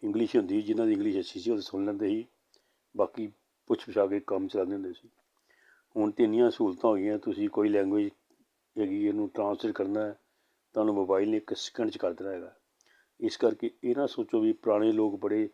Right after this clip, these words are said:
ਸੌਖੀ ਤਰ੍ਹਾਂ ਸੈੱਟ ਹੋ ਗਏ ਵੇ। ਉਦੋਂ ਤਾਂ ਪਰਮਿਸ਼ਨ ਵੀ ਨਹੀਂ ਸੀ ਹੁੰਦੀ, ਪਹਿਲਾਂ ਸਿਰਫ ਇੰਡੀਆ ਤੋਂ ਅਲਾਊਡ ਹੈਗਾ ਸੀ ਅੱਠ ਡਾਲਰ ਤੁਸੀਂ ਬਾਹਰ ਦੇ ਮੁਲਕ 'ਚ ਲਿਆ ਸਕਦੇ ਹੋ।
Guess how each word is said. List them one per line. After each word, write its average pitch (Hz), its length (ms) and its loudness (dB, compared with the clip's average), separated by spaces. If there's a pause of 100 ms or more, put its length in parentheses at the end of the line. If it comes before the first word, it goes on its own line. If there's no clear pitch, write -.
(420)
ਸੌਖੀ 117 360 0
ਤਰ੍ਹਾਂ 104 180 0
ਸੈੱਟ 101 260 0
ਹੋ 101 80 2
ਗਏ 92 140 -4
ਵੇ। 95 160 -10 (1120)
ਉਦੋਂ 120 260 4
ਤਾਂ 131 120 2
ਪਰਮਿਸ਼ਨ 120 460 2
ਵੀ 123 60 2
ਨਹੀਂ 123 100 4
ਸੀ 113 120 0
ਹੁੰਦੀ, 101 320 -4 (420)
ਪਹਿਲਾਂ 120 240 6
ਸਿਰਫ 113 240 0
ਇੰਡੀਆ 110 300 4
ਤੋਂ 113 260 -2
ਅਲਾਊਡ 104 240 2
ਹੈਗਾ 104 140 2
ਸੀ 117 140 -4 (160)
ਅੱਠ - 180 -2
ਡਾਲਰ 101 240 0
ਤੁਸੀਂ 104 220 -2
ਬਾਹਰ 101 220 4
ਦੇ 101 60 0
ਮੁਲਕ 98 160 -6
'ਚ - 60 -14
ਲਿਆ 101 160 -2
ਸਕਦੇ 95 320 -10
ਹੋ। 101 140 -14